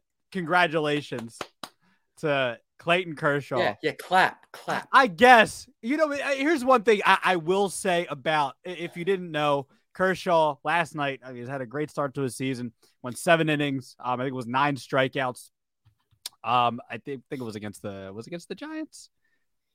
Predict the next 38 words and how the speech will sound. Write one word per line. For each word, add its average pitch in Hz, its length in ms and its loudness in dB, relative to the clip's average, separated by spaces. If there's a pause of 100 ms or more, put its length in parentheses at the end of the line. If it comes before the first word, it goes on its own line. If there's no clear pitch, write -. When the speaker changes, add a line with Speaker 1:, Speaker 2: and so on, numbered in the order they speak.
(120)
Speaker 1:
Uh, 104 420 -2
yeah, 151 200 6
oh, 135 40 2
no, 170 100 6
it - 20 8
was 131 120 4
Mets. 131 380 0
Sorry. 113 220 0
Speaker 2:
Mets, 117 260 -4 (100)
Speaker 1:
Um, 131 420 6
Speaker 2:
Mets, - 100 -16
Mets, 107 100 -4
Speaker 1:
and, 147 300 4
Speaker 2:
yep. - 20 2
Speaker 1:
uh, 139 360 6 (440)
gets - 40 -6
Speaker 2:
Five 196 160 6
nothing. 202 200 4
Speaker 1:
his, 165 280 2 (760)
gets 185 240 0
his 202 340 4
two 277 360 4
hundredth 196 640 2
win, 117 380 -6 (840)
two 196 200 -2
hundred 185 320 2
win, 147 400 -2
or 107 240 -8
two 185 120 -10
hundredth 170 180 -4
win 151 120 2
of 131 60 -2
his 123 140 -6
career. 131 540 2 (1300)
Look, 143 220 -2
man, 110 360 -4
I, 139 120 -6 (540)
I, 165 120 2